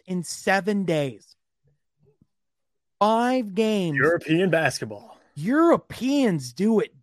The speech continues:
Speaker 1: differently, man. I mean,
Speaker 2: <laughs>
Speaker 1: over here, we hate doing back-to-backs. In Europe, they're just like, "It, let's go. Do it again."
Speaker 2: Different. They're, they're, it's, they're built different.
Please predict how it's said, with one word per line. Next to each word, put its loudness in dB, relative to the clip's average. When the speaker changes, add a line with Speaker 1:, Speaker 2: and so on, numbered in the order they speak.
Speaker 1:
differently, -2
man. -6
I -4
mean, 2
Speaker 2:
<laughs> -
Speaker 1:
over 0
here, 0
we -6
hate -10
doing -2
back-to-backs. -4
In -2
Europe, 4
they're 4
just 0
like, 6
"It, 6
let's 0
go. 6
Do 2
it 0
again." 2
Speaker 2:
Different. 4
They're, 0
they're, 6
it's, -6
they're 2
built 0
different. -2